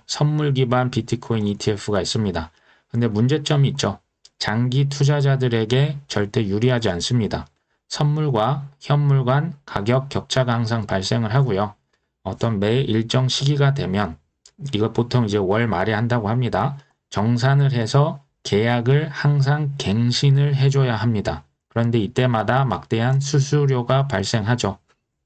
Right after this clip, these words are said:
그렇기 때문에 현물 이티에프가 출시가 되면 이런 트래킹, 가격 간 격차가 이렇게 발생하지 않고요. 장기 보유하고 싶은 제도권 자금들에는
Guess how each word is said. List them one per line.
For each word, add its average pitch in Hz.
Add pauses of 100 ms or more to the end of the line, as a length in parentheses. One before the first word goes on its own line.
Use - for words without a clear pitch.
(580)
그렇기 139
때문에 104 (400)
현물 165
이티에프가 127
출시가 135
되면 110 (300)
이런 113
트래킹, 127 (160)
가격 120
간 131 (100)
격차가 127
이렇게 110
발생하지 107
않고요. 104 (520)
장기 139
보유하고 123
싶은 147
제도권 117
자금들에는 104